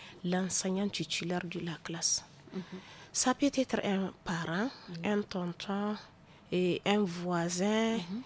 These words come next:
Speaker 1: une connaissance comme ça. Pas forcément un enseignant qu'on va engager, qu'on va peut-être payer à vingt mille, trente mille le, euh, le mois.
Speaker 2: Mhm.
Speaker 1: C'est ça, euh, le répétiteur là. Quelqu'un qui,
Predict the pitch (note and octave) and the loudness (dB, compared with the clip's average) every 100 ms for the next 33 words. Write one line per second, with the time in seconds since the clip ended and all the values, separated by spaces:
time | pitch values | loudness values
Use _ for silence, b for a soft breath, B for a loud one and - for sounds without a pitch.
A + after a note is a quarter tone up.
0 | - B3 A#3+ - G#3+ G3+ G3+ - B3 - | 0 4 4 4 4 4 6 4 6 2
1 | - G3 - G#3+ - E4 F4 - - B3+ | 2 0 2 0 8 12 12 10 6 8
2 | - C#4+ D4+ E4 - B B B - D#4 | 10 10 10 8 6 B B B 12 12
3 | C#4+ A3 - G#3 A3 A#3 G3+ F#3+ G#3+ G#3 | 12 12 8 6 6 4 2 4 4 4
4 | F#3 F3 F#3 G3+ F3+ F#3 G3 F3 E3+ F#3+ | 4 4 4 2 2 2 2 2 2 0
5 | - - F3 F#3 - D#3+ F3 F#3+ F#3+ G3+ | 0 2 6 6 6 4 6 6 6 4
6 | G3 - F3+ F3 F#3 F#3+ F#3 F#3+ F3+ E3 | 4 2 2 0 0 0 2 2 4 4
7 | D#3 E3 D#3 - - F3 F3+ F3 F3+ - | 4 2 4 12 12 12 8 6 2 0
8 | F#3 F3 B B B - F#3 - A#3 - | -12 -14 B B B 2 6 6 6 2
9 | - E3+ E3 E3 D#3+ - - E3 - F3 | -2 0 0 0 -2 -4 -4 -6 -4 -2
10 | E3 E3+ G#3 - C#4 - E4 D#4+ | -2 0 0 4 4 8 8 8